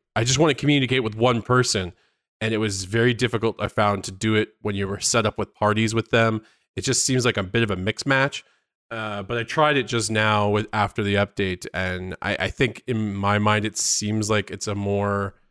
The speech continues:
fluid system for the people that use it. I could see fully, though,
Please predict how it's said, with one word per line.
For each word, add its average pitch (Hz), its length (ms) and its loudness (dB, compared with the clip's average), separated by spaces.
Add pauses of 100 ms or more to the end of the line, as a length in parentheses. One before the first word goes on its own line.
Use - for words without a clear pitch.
(460)
fluid 110 260 -2
system 110 380 -6
for 180 240 4
the 165 80 4
people 156 400 2
that 107 180 4
use 101 300 -4
it. - 160 -16
I 113 100 0
could 113 180 -4
see 123 340 0
fully, 107 380 -2
though, 92 280 -8